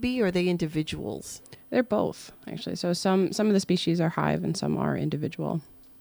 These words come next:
Speaker 2: Um, but the most interesting thing I found, well, I shouldn't say the most interesting, but kind of the most charming, was that their feet stink.
Speaker 1: Can you say that again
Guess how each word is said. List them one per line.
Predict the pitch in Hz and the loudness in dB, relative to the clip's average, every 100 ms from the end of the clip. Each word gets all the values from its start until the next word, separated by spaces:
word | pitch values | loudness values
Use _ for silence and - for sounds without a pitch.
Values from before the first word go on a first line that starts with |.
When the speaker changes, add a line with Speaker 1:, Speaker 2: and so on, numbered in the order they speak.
| _ _ _ _ 185 | _ _ _ _ -4
Speaker 2:
Um, | 165 151 - | -2 -2 -2
but | 160 | -4
the | 175 | 2
most | 180 196 202 | 4 4 4
interesting | 190 175 175 160 | 2 2 0 0
thing | 151 151 | 0 0
I | |
found, | 160 151 147 | -2 -2 -2
well, | 147 160 - | -4 -6 -6
I | |
shouldn't | - 160 | -6 -4
say | - - - - - _ | -4 -8 -10 -20 -20 _
the | 220 | 2
most | 220 220 | 4 4
interesting, | 185 170 160 160 | 2 2 0 0
but | - - | -2 -6
kind | 190 175 | -2 0
of | 170 175 | 0 0
the | 165 | 0
most | 160 160 | 2 0
charming, | - 151 147 143 | -2 0 2 0
was | 151 - | -2 -4
that | - - | -6 -2
their | 180 | -4
feet | - 262 302 | 0 0 0
stink. | - - 147 151 - _ _ _ - - - - - - - - - - _ - _ - - 214 | -2 -4 -4 -6 -16 _ _ _ -20 -20 -20 -20 -20 -20 -20 -20 -20 -20 _ -20 _ -2 2 4
Speaker 1:
Can | 226 302 | 6 6
you | |
say | 392 427 | 8 6
that | 415 381 | 8 6
again | 311 311 349 | 6 6 4